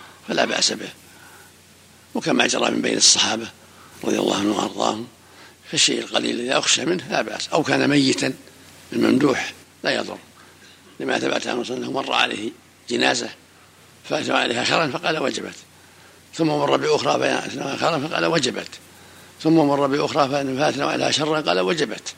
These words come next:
فسألوا قال: "هذه أثنيتم عليها خيرا فوجدت لها الجنة، وهذا أثنيتم عليه،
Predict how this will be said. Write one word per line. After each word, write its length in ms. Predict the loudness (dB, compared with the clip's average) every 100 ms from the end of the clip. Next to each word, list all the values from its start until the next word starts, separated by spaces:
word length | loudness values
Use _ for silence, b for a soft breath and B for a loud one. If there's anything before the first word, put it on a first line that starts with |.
| -16 -6
فسألوا 480 | -2 2 2 2 -2 -8 -20 -20 B B B B -18 -2
قال: 220 | 0 2
"هذه 420 | 2 2 2 0
أثنيتم 340 | 0 0 -2 -4
عليها 260 | -2 -2
خيرا 380 | 0 2 2 0 -4 -18 -20 B B B
فوجدت 400 | 2 4 4 2
لها 140 | -4 -2
الجنة، 360 | -2 -4 -8 -14 -20 -20 -20 -20 -8
وهذا 380 | -2 0 2 0
أثنيتم 300 | -2 -4 -4
عليه، 280 | -2 -2